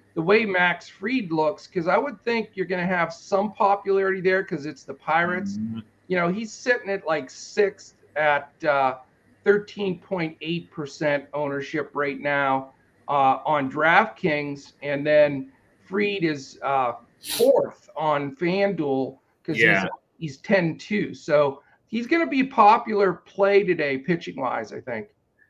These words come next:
Speaker 2: Yeah, and it looks like the Pirates are probably tied with the Athletics and the Twins for the lowest ownership on the slate as far as stacks go. So that tells you also that Fried's ownership is probably gonna be pretty high.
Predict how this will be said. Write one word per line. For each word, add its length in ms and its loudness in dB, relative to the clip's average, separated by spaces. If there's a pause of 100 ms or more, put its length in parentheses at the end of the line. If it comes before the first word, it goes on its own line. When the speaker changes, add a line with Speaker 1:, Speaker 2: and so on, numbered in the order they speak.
Speaker 2:
Yeah, 240 8
and 80 4
it 60 2
looks 200 -2
like 180 2
the 80 -2
Pirates 500 0
are 60 -4
probably 380 0
tied 480 -2
with 420 -4
the 640 -6
Athletics 840 -6 (100)
and 300 -6
the 100 -10
Twins 800 -4
for 180 -8
the 100 -4
lowest 520 -4
ownership 520 -8
on 140 -10
the 80 -16
slate 560 -6
as 140 -12
far 240 -6
as 80 -8
stacks 400 -6
go. 240 -14
So 160 -16
that 240 -4 (420)
tells 320 -2
you 160 -2
also 380 -4
that 200 -12
Fried's 360 -4
ownership 360 -8
is 80 -20
probably 300 -6
gonna 100 -14
be 80 -12
pretty 280 -8
high. 240 -8